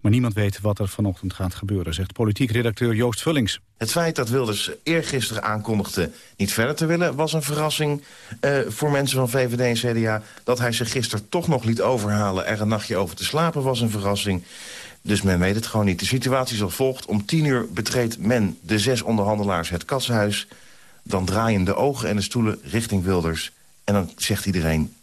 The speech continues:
Speaker 2: "Zeg het maar."
Speaker 1: Als het kabinet valt, moet de Tweede Kamer afspraken maken over bezuinigingen en hervormingen, vindt D zesenzestig-leider Pechtold. En zei in Pauw en Witteman dat er pas een nieuw kabinet kan aantreden na nieuwe verkiezingen.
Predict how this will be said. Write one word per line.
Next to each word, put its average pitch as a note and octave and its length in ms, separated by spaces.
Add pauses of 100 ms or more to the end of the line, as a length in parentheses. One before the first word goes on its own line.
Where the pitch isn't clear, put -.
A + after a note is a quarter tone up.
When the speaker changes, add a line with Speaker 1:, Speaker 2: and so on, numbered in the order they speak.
Speaker 2:
"Zeg G#2+ 260
het G#2+ 100
maar." G#2 320 (340)
Speaker 1:
Als B2 180
het A2 100
kabinet A#2 380
valt, D3+ 400
moet C3 200
de A#2+ 120
Tweede A2+ 280
Kamer A#2 320
afspraken D#3+ 480
maken D3 280
over C3+ 220
bezuinigingen D3+ 680
en C3+ 140
hervormingen, B2 680
vindt G2+ 320
D G#2 160
zesenzestig-leider F#2+ 840
Pechtold. C3+ 460 (520)
En A2 120
zei G#2 160
in G#2 100
Pauw A#2 180
en A2 60
Witteman A#2 420
dat A2 180
er G2+ 160 (100)
pas G2+ 180
een G#2 80
nieuw A2+ 180
kabinet G2+ 420
kan A#2+ 140
aantreden G2+ 460
na B2 140
nieuwe C#3+ 320
verkiezingen. C#3+ 540